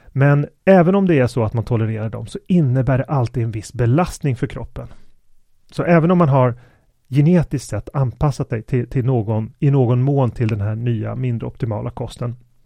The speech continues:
så kan spannmål och baljväxter alltid potentiellt försämra vår hälsa.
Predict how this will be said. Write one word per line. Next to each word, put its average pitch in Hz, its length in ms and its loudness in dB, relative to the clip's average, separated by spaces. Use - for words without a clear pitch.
så - 140 -2
kan 113 280 0
spannmål 147 540 0
och 139 60 -4
baljväxter 113 760 -2
alltid 127 460 -2
potentiellt 120 600 -4
försämra 107 500 -4
vår 110 140 -8
hälsa. 123 460 -2